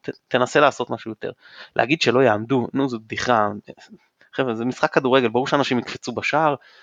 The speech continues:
ובטח שביציע האולטרס, אה, אולי תרווח שם יותר, אני לא יודע. אבל זה לא, זה לא, זה לא ריאלי, ואני חושב שצריך לה-, להתאים את זה. היה פה מבצע חיסונים עדיין, ב-, ש-, אבל רוב האוכלוסייה בסיכון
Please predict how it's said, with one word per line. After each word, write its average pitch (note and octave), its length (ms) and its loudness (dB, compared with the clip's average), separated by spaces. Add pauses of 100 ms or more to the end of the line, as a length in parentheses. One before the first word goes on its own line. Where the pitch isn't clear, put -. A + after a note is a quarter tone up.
(300)
ובטח G#2+ 600 2
שביציע G#2+ 640 0
האולטרס, A2+ 520 -2
אה, G#2+ 60 -2 (320)
אולי E3 300 2
תרווח A2 380 0
שם A2 180 -2
יותר, A#2 260 0
אני A#2 140 -2
לא C3 80 8
יודע. A#2 200 4 (460)
אבל A#2+ 120 -4
זה B2 100 4
לא, C3+ 200 4
זה B2+ 160 2
לא, C3 320 8
זה A2+ 100 -4
לא A2 300 2
ריאלי, F3+ 340 0 (560)
ואני A#2+ 160 2
חושב C3+ 140 -2
שצריך - 360 -4
לה-, A2 100 4
להתאים G#2+ 420 0
את D#3 80 4
זה. B2+ 260 2 (640)
היה C3 120 6
פה D#3+ 140 4
מבצע C3+ 240 0
חיסונים C3 460 0 (120)
עדיין, A#2 460 2
ב-, A2+ 60 -6 (260)
ש-, - 120 -8
אבל G#2+ 300 0 (140)
רוב C#3 180 2
האוכלוסייה C3 340 0
בסיכון B2+ 340 0